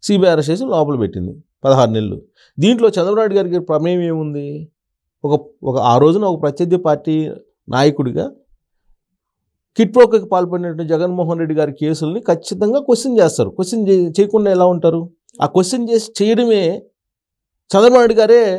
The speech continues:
అరెస్ట్ చేయించారు జగన్మోహన్ రెడ్డిని అనేటువంటి ప్రచారం ప్రజల్లోకి తీసుకెళ్లారు. దానికి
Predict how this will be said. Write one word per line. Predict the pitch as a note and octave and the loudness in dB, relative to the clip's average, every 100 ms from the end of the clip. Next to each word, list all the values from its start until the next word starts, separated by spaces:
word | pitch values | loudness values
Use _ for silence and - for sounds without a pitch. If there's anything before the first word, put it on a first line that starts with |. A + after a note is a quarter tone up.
| F#3 - | -8 -6
అరెస్ట్ | F3 F3+ F#3+ | -6 0 0
చేయించారు | F3+ D#3+ D#3 D#3 - | 0 -2 -4 -6 -6
జగన్మోహన్ | D3+ D3+ D#3 C#3 B2+ | -4 -2 -4 -4 -4
రెడ్డిని | B2 C3+ C3+ | -4 -4 -4
అనేటువంటి | C3 C3 A#2+ B2 | -4 -6 -6 -4
ప్రచారం | D3+ G#3 G#3+ G#3+ D3 | -4 -2 -2 -4 -2
ప్రజల్లోకి | C#3+ D3+ D#3 B2+ | -2 0 0 -2
తీసుకెళ్లారు. | B2 - F#2 F#2 - _ _ _ _ _ _ _ _ _ _ - - | -4 -6 -8 -8 -12 _ _ _ _ _ _ _ _ _ _ -2 2
దానికి | G3+ A3+ G#3+ | 2 0 -2